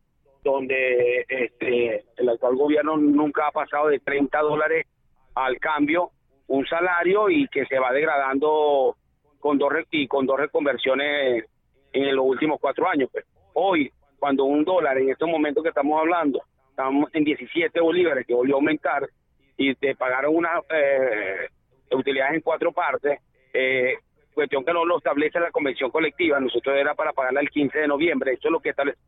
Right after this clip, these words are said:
es lo que finiquita y termina de liquidar las convenciones colectivas. Una tragedia, vivan los trabajadores activos y jubilados. No, no, no tenemos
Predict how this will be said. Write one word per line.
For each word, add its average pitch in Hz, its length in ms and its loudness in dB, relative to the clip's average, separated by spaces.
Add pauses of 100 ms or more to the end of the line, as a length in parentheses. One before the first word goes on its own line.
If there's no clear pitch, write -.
(200)
es 151 120 -2
lo 180 120 0
que 233 160 -6
finiquita 190 640 -2
y 165 160 2
termina 143 460 0
de 180 60 -2
liquidar 156 520 0
las 185 160 0
convenciones 131 420 -2
colectivas. 135 380 -2
Una 180 160 0
tragedia, 185 520 -2 (380)
vivan 160 220 0
los 196 100 0
trabajadores 151 320 -2
activos 226 560 -4 (300)
y 165 80 0
jubilados. 127 400 -2 (320)
No, 185 260 0 (460)
no, 180 280 0
no 180 140 0
tenemos 156 500 -2